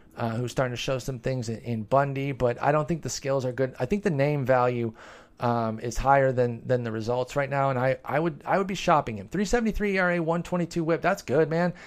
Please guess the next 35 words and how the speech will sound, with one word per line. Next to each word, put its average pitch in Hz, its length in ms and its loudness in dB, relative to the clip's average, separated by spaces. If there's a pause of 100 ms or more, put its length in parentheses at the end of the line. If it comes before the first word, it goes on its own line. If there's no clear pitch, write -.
(240)
No, 143 160 4
no 147 340 0
one 156 380 -2 (160)
is - 160 -8
gonna 127 200 -2
turn, 127 420 -4 (180)
turn 135 200 -2
their 123 80 -4
nose 123 240 0
at 117 140 -6
that, 139 360 -2 (420)
but 127 480 6 (280)
I, 123 220 -4
I 131 80 -4
think 143 180 -4
you 131 60 -6
use 127 260 0
that 131 220 4
to 139 100 -4
your 123 120 -2
favor 135 580 -2 (280)
to 131 80 -4
try 131 180 4
to 110 80 -2
sell 101 300 -2
him, 104 160 -16
because - 180 -10
I, 117 300 -4
I 120 40 2
think 151 240 -4
the 127 80 -2
name 120 360 0
value 113 380 0
is 101 80 -8
still 113 600 0